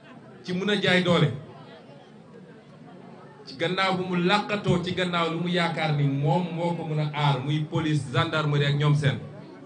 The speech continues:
nu ko rawee nag la ragale. Nu ko rawee la ragale. Fit amu ci dara.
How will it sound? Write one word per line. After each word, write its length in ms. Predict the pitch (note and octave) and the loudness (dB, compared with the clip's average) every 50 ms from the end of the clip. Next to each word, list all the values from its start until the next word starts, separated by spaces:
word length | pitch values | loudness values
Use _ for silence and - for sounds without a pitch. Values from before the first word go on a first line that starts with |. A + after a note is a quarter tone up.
| - - - - - - - - - - | -20 -20 -20 -20 -20 -20 -20 -18 -14 -8
nu 140 | B2+ D3 F3 | -6 -6 -4
ko 100 | F3 F#3+ | -2 0
rawee 320 | F3 F3 F3+ F3+ F3 E3+ E3 | 2 2 4 4 4 4 2
nag 140 | D#3+ D3+ | 2 2
la 100 | D3 D3 D3 | 2 4 4
ragale. 340 | C#3 C3 B2+ A#2 A2 F#2+ F2+ - - - - - - - - - - - - E4+ F#4 - - - - - - - - - - - - - - | 4 4 2 0 -2 -4 -6 -8 -12 -16 -18 -20 -20 -20 -18 -18 -16 -14 -12 -12 -10 -10 -10 -12 -12 -14 -14 -14 -12 -12 -12 -10 -6 -2 0
Nu 100 | D#3 F#3 | 0 0
ko 120 | F3+ - F#3+ E3+ | 2 2 2 2
rawee 400 | E3 F#3+ G3+ G3 G3 G#3 G#3 G#3+ - C#3 | 4 6 8 8 8 6 4 0 -2 0
la 100 | D#3 D#3+ | 4 6
ragale. 360 | D#3+ D3+ D3 C#3 A#2 A2 A2+ - - - - - - - - - - - - - - - - - - - - - F#4 - - - A4 A4 - - G#4 G4+ G#4 - E4+ E4+ D#4 D4+ - F4+ G4+ G4 F4+ - - - - - F3+ - | 6 6 8 6 4 4 2 -2 -6 -8 -10 -8 -8 -8 -8 -6 -6 -6 -4 -4 -4 -4 -4 -4 -2 -2 -4 -4 -4 -6 -6 -4 -4 -4 -4 -4 -6 -6 -6 -4 -4 -4 -6 -6 -6 -6 -6 -6 -6 -8 -8 -10 -8 -6 -2 0
Fit 180 | G#3 A#3+ A#3 - - - | 2 2 2 2 0 0
amu 200 | F3+ F#3+ F#3 F3+ | 0 0 0 0
ci 100 | - E3 | 0 2
dara. 260 | D3+ D3+ D#3 D3+ D3 | 4 6 6 6 4